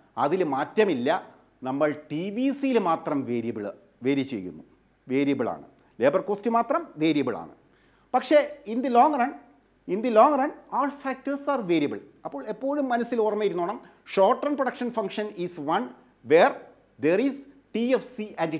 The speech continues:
ടി വി സി. അല്ലെങ്കിൽ short run production function is one where there is only one factor variable, that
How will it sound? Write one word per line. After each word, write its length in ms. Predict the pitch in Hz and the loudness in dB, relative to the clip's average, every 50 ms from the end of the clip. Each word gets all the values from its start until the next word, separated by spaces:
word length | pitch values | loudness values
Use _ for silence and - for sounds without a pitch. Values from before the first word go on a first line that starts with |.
| - - 147 | -8 -6 -6
ടി 100 | 156 143 131 | -4 -4 -4
വി 80 | 131 117 - - | -4 -8 -8 -12
സി. 120 | - 95 87 - _ _ _ _ _ _ _ _ _ _ _ _ _ _ _ - | -18 -18 -18 -20 _ _ _ _ _ _ _ _ _ _ _ _ _ _ _ -2
അല്ലെങ്കിൽ 320 | 127 160 175 208 226 - - - - - - - _ _ _ _ _ _ - - - | 0 0 0 0 -2 -4 -8 -16 -20 -20 -20 -20 _ _ _ _ _ _ -20 -10 -4
short 200 | - 160 175 208 208 269 | -2 0 0 0 0 0
run 100 | 294 262 277 | 0 0 0
production 320 | 262 269 - 269 247 - 226 | -2 -2 -4 -4 -4 -2 -4
function 280 | 220 190 - 233 214 208 190 | -4 -4 -4 -2 -2 -2 -2
is 80 | 175 - - 135 151 180 | -4 -6 -4 0 2 2
one 100 | - 254 196 151 | 2 2 0 -2
where 180 | 156 160 165 151 139 | -2 -2 0 0 0
there 140 | 156 160 185 214 | 0 0 0 -2
is 80 | 202 - 180 180 | -2 -2 -2 -2
only 220 | 196 220 269 294 285 - - - - _ - 110 113 139 190 | 0 -2 -2 -4 -4 -8 -16 -20 -20 _ -20 -10 -4 -2 0
one 140 | 240 269 269 - - - | 0 0 -2 -6 -6 -6
factor 420 | 185 165 165 - - 226 233 247 247 - - - _ _ - 104 101 | -6 -6 -6 -6 -4 -2 -2 -2 -4 -8 -18 -20 _ _ -18 -12 -8
variable, 460 | 127 131 135 135 139 127 - 113 90 - - - _ _ _ _ _ _ _ _ _ _ _ _ _ _ _ _ _ - | -4 -4 -2 -2 -2 -4 -6 -8 -12 -14 -18 -20 _ _ _ _ _ _ _ _ _ _ _ _ _ _ _ _ _ -12
that 120 | 95 | -8